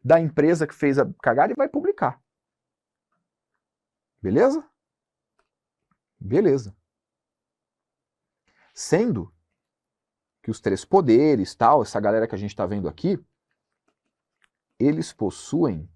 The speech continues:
então pra que o órgão, né, consiga fazer isso, é, essas esferas, o Estado, o município e tal, eles possuem a obrigação, ou que eles são obrigados a informar,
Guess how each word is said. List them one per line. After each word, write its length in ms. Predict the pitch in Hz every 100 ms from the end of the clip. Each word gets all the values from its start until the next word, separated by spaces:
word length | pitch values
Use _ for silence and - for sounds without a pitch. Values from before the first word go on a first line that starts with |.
| _ _ _ _ _ _ _ _ _ _ _ _ _ _
então 220 | 73 98 104
pra 140 | 123
que 240 | - 165
o 100 | 151
órgão, 320 | 117 123 107 92
né, 120 | 113
consiga 400 | 107 92 117 107
fazer 280 | 98 87 90
isso, 320 | 165 - - _ _ _ _ -
é, 100 | 98
essas 360 | 98 95 110
esferas, 520 | 190 - 131 147 110
o 40 | 101
Estado, 600 | - - 104 135 120 104
o 40 |
município 560 | 107 104 - 110 104 87
e 40 |
tal, 360 | - 127 139 - _ _ _ _ _ -
eles 380 | 139 156 160 -
possuem 840 | - 151 151 - 120 104 95 90 _ _ _
a 220 | 123 127
obrigação, 1200 | 127 165 294 240 180 214 202 170 - - 104 120
ou 80 | 165
que 100 | -
eles 180 | 120 117
são 300 | - 135 131 -
obrigados 1160 | 175 240 226 226 147 110 110 135 233 - - _ _ _ _ _ _ _ _ _ _ _ _ _ _ _ _ _ _ _ _ _ _ _ _ -
a 220 | 117 110
informar, 880 | 151 220 - 202 196 135 120 160